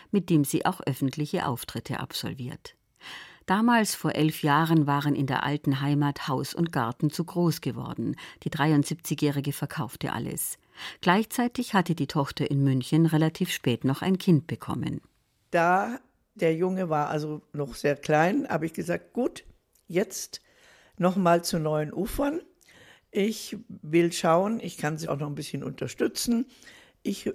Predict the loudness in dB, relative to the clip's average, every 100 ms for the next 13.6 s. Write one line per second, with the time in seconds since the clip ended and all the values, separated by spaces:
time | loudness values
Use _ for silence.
0 | -4 2 4 4 0 -2 -6 -2 0 0
1 | 0 -2 -2 -2 -2 0 0 0 -2 -2
2 | 4 4 2 -6 -20 _ -2 0 0 -2
3 | -4 -8 -4 -2 -2 -4 -6 -8 -10 _
4 | -20 -20 -20 _ -6 0 0 2 2 2
5 | 2 -4 0 2 2 2 2 2 0 0
6 | 0 0 -2 -4 -4 -2 -2 -2 -4 -4
7 | -4 -4 -4 -4 -6 -4 -6 -8 -16 _
8 | -20 -20 _ _ 0 2 4 4 2 0
9 | 0 2 2 2 0 -2 -2 -8 -4 -2
10 | -2 -2 -2 -4 -4 -2 -2 -4 -6 -6
11 | -4 -2 0 0 0 -4 -12 -20 -18 -18
12 | -6 4 6 6 2 -2 -4 -2 -2 0
13 | 2 2 2 2 2 -2